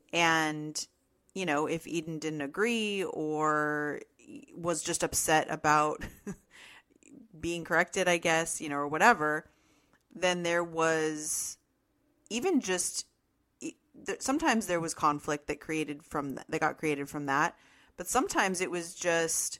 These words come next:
like, her being not bummed out about it, but, like,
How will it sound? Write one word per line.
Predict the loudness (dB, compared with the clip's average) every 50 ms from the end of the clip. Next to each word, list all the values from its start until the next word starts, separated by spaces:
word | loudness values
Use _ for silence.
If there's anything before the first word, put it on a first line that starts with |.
| _ _
like, | -2 0 2 2 2 0
her | -4 -10 -16 -10 -4 0 2 4 4 4 2 0 -2 -4 -10 _
being | -10 -6 -4 -2 -2 -2 -2 -2 -4 -6 -6 -8 -10 -12 -16 -20 -20 -20 -20 -20 -20 -20 _ _ _ _ -18 -16 -16 -16 -18 -16 -8
not | -4 -4 -4 -2 2
bummed | 4 4 4 4 4 4
out | 4 4 4
about | 4 4 4 4 6 4
it, | 2 -2 -2 -2
but, | -2 -2 0
like, | 0 2 4 4 4 2 0 -4 -12 -20